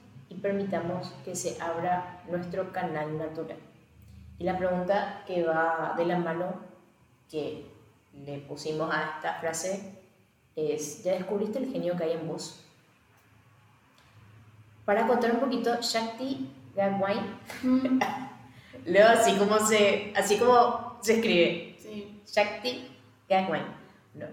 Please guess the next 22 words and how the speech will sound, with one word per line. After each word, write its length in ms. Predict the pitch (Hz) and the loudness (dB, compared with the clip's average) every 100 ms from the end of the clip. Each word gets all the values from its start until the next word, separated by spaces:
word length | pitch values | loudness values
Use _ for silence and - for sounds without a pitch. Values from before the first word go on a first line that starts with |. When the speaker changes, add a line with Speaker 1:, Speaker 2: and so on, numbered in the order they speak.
| - | -2
Speaker 1:
es 400 | 196 196 196 - | 0 0 -4 -6
como 220 | 190 196 | -2 0
una... 600 | 190 190 190 190 190 - - _ _ - | 2 2 0 -2 -10 -14 -20 _ _ -8
Eh, 1120 | 185 185 180 175 170 170 165 160 160 156 - 175 | -4 -2 0 0 2 0 0 -2 -2 -6 -10 -14
escribió 680 | 180 185 190 175 180 185 | -12 -6 -2 0 0 0
varios 320 | 175 175 196 175 | 0 -2 -2 -2
libros 500 | 170 190 202 - - | -2 -2 -4 -6 -10
y 120 | 170 | -8
uno 180 | 170 170 | -6 -4
de 100 | 175 | -2
los 500 | 175 175 175 - - - - - - _ _ - - - | 0 0 -2 -6 -16 -20 -20 -20 -20 _ _ -20 -20 -8
libros 340 | 170 170 175 175 | 2 4 4 2
más 800 | 165 165 165 160 165 170 - - | 2 2 0 -2 -4 -10 -14 -14
así 720 | - - 165 160 156 151 151 156 | -8 -8 -6 -2 -2 -2 -6 -2
bomba 400 | 160 165 165 180 | 0 0 0 0
que 120 | 175 - | 0 -6
tuvo 560 | 165 175 190 - - - - _ - | 2 4 4 0 -6 -14 -20 _ -12
era 360 | 156 160 165 | -4 -2 -2
justamente 520 | 165 170 165 160 156 | -4 -4 -6 -6 -8
sobre 920 | - 170 165 160 165 165 165 156 151 156 | -6 -2 0 0 2 2 2 0 -6 -6
la 200 | 165 - | -6 -4
creatividad 800 | 175 180 190 190 175 175 175 | -4 -4 -2 0 2 2 -2